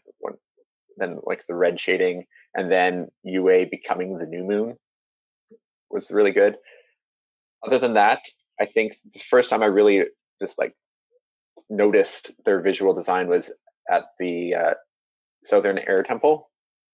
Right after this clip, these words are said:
Um, both just from the, uh, like, the painted, uh, shots of it, and particularly when,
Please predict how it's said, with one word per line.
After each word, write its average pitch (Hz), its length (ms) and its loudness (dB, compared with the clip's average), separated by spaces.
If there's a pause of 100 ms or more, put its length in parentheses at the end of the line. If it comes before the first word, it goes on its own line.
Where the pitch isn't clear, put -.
(1040)
Um, 90 480 0 (400)
both 104 280 2
just - 220 -2
from 107 240 -4
the, 92 180 0 (460)
uh, - 300 -8 (1300)
like, - 240 -8
the - 360 2 (420)
painted, 101 520 -2 (1400)
uh, - 220 -4 (380)
shots 95 340 -2
of 113 120 4
it, 107 240 2
and 92 460 -6 (760)
particularly 101 680 4
when, 90 420 0